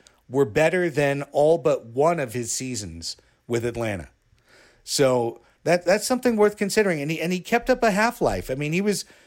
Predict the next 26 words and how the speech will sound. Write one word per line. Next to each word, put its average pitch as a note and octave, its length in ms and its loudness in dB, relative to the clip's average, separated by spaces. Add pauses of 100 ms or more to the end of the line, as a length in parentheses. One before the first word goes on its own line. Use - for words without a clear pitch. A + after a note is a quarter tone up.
(120)
he G#3 160 -6
was D4+ 220 -2
good G3+ 720 0 (480)
basically F#3+ 560 0
the E3+ 180 0
entire E3+ 460 2
time E3+ 320 0
he C3 120 -2
was B2 180 -4
with B2+ 340 -4
the B2 100 -8
Padres. A2 500 -2
Even F#3+ 180 -2
his D3 200 -2
last D3+ 440 0
year, D#3 180 2
worst D3+ 400 -2
year, A2+ 340 -2 (380)
he C3+ 160 -2
had C#3+ 160 2
a C3+ 40 0
seven C#3+ 320 0
seventy-five C3 640 0
O A#2 120 0
P A2 220 -4
S C#2+ 300 -8